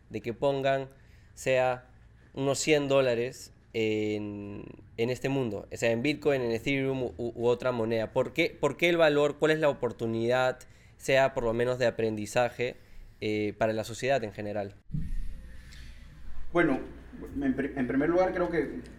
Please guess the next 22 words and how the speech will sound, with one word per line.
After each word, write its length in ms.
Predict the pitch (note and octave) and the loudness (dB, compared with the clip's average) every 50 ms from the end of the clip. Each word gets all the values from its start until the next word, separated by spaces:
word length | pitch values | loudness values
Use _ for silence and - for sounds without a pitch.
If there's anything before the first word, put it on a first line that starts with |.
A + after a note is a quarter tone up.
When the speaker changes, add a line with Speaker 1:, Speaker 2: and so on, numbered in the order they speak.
| - - - | -18 -6 -2
Speaker 2:
todo 160 | E3 E3 E3 | 0 2 4
viene 160 | E3 E3 E3 | 4 4 4
un 140 | D#3+ D3 C#3 | 4 2 0
poco 240 | - D3 D3 D3+ - | -2 -2 0 0 -2
por 120 | D3 B2+ | -2 -2
la 80 | A#2+ A#2 | -2 -2
educación, 500 | A2 A2+ A2+ A2 - - B2 A#2+ A2+ G#2+ | -4 -4 -8 -10 -8 -8 -8 -6 -6 -8
¿no? 80 | G#2+ | -10
O 60 | G#2+ - | -12 -12
sea, 160 | - A#2 A2+ | -10 -6 -4
no, 160 | A#2+ B2+ C3 | -4 -2 -2
no 180 | C3 C#3 C3+ C#3 | -2 -2 0 2
puedes, 600 | D#3 D#3 D#3 D#3 D#3+ D#3 - - - - - - - - - - - - - - - E3+ | 2 2 4 2 0 -2 -4 -6 -10 -10 -14 -18 -20 -20 -20 -20 -20 -20 -20 -14 -8 -2
no 200 | F#3 G#3+ G#3 G#3+ | 0 0 4 8
puedes 360 | A#3 A3+ A3+ A#3 A#3 - G3 | 10 10 10 10 6 2 -2
arriesgar 540 | E3 C#3+ C#3+ C#3 C#3 C3+ C#3+ E3+ E3+ - F3+ | -4 -2 0 -2 -2 2 4 4 4 4 2
dinero 460 | E3 D3+ D#3 D#3+ D#3+ E3+ E3+ E3 - | -2 0 2 2 2 2 0 -2 -4
que 180 | - B2+ A#2+ | -6 -6 -6
te 220 | B2 - B2 B2+ A#2+ | -6 -8 -8 -8 -2
va 280 | B2+ C3+ C3+ C#3 C#3 | 0 2 2 2 2
a 100 | C#3+ - | 0 -2
quebrar 440 | - C3 A#2 A#2+ B2 A#2 A2 A2+ - | -4 -4 -2 0 0 0 0 -2 -6